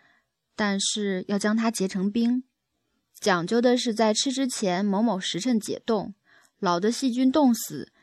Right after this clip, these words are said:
新的细菌还未生长时。去过一间不送外卖的江户寿司老铺，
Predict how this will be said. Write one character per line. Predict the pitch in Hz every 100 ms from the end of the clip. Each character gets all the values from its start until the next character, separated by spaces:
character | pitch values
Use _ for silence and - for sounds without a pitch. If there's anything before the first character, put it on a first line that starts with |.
| _
新 | - 214 214
的 | 185
细 | -
菌 | 185 202 202 220
还 | - - 165
未 | 208
生 | 202 254 262
长 | 254 - -
时。 | - 135 - - _ _ _ _ _ _ _ _
去 | - 294
过 | 277
一 | 277 226
间 | 247 254 262
不 | 208
送 | 208 254
外 | 247 233
卖 | 226
的 | 185 180
江 | - 226 247
户 | 233 196
寿 | - 190
司 | 185 208
老 | 151 -
铺， | - 196 170